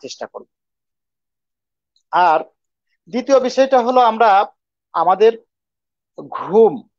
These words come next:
যে আমাদের পর্যাপ্ত ঘুম হতে হবে। একজন প্রাপ্তবয়স্ক মানুষের জন্য অন্তত সাত থেকে নয় ঘন্টা ঘুম হওয়া জরুরি।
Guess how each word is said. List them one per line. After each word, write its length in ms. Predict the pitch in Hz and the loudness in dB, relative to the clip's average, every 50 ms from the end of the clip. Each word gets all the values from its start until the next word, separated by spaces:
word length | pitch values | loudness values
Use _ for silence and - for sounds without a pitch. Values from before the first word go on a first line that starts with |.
| _ _ _ _ _ _ _ _ _ _ _ _ _ _ _ _ _ _ _ _ _ _ _ _ _ - | _ _ _ _ _ _ _ _ _ _ _ _ _ _ _ _ _ _ _ _ _ _ _ _ _ -6
যে 60 | 170 - | -6 -4
আমাদের 380 | - 165 160 170 180 170 208 220 214 _ - | -2 -2 0 0 -2 0 -2 -4 -4 _ -2
পর্যাপ্ত 540 | 185 180 165 143 - 214 220 220 - - 240 | -2 -2 -2 -2 -2 -2 -2 -2 -2 -2 -2
ঘুম 360 | 220 - 160 165 160 151 147 | -2 0 -2 -4 -4 -4 -6
হতে 160 | 135 - 117 | -6 -6 -8
হবে। 240 | - - - - - _ _ _ _ _ _ _ | -12 -12 -14 -14 -16 _ _ _ _ _ _ _
একজন 680 | - 156 151 151 143 160 196 202 190 180 190 202 233 - _ _ - | -4 -2 -2 -2 0 0 2 4 4 4 2 0 -2 -10 _ _ -4
প্রাপ্তবয়স্ক 840 | 185 185 185 180 - _ - 214 185 180 185 185 185 180 - - 208 | 0 0 0 0 -2 _ -4 -2 2 2 2 2 2 0 -2 -2 -2
মানুষের 500 | 190 170 151 165 175 175 - 196 160 147 | 0 2 2 0 0 -4 -6 -10 -10 -8
জন্য 420 | - 123 113 107 101 101 117 180 _ _ _ _ _ _ _ _ _ _ _ _ _ _ _ _ _ _ _ _ _ _ _ _ _ _ _ | -8 -8 -8 -8 -10 -14 -14 -14 _ _ _ _ _ _ _ _ _ _ _ _ _ _ _ _ _ _ _ _ _ _ _ _ _ _ _
অন্তত 340 | - 175 185 196 202 - 233 | -4 -4 -4 -4 -6 -4 -4
সাত 360 | 226 220 - - 208 208 208 - - | -4 -4 -4 -4 -4 -6 -6 -6 -12
থেকে 220 | 226 220 - 240 | -8 -4 -2 0
নয় 220 | 214 196 190 185 - | 0 2 0 0 -2
ঘন্টা 280 | 175 180 185 185 202 | -4 -6 -4 -2 -2
ঘুম 220 | 190 160 156 151 147 | -2 -2 -6 -8 -6
হওয়া 240 | 139 143 135 127 | -4 -2 -2 -2
জরুরি। 320 | 113 110 107 - - _ | -2 -4 -10 -14 -16 _